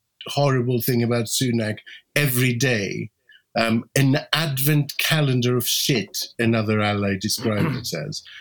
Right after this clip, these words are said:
that would bring down the government. And I, I have to say, it hasn't really happened. You know, there have been a few things, obviously,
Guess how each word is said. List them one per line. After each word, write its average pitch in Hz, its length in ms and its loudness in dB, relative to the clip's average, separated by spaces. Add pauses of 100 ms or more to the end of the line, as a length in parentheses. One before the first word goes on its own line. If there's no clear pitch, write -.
(180)
that 123 220 0
would 117 220 0
bring 120 240 2
down 117 240 2
the 113 100 0
government. 107 640 -2 (340)
And 143 160 2
I, 139 200 -2 (100)
I 147 100 2
have 185 260 0
to 220 100 -4
say, 123 560 0 (300)
it 151 180 2
hasn't 190 360 0
really 196 300 2
happened. 151 560 -6 (680)
You 151 120 4
know, 143 140 4
there 135 220 2
have 151 260 2
been 127 200 4
a 117 60 2
few 165 220 2
things, - 600 -2 (240)
obviously, 131 840 0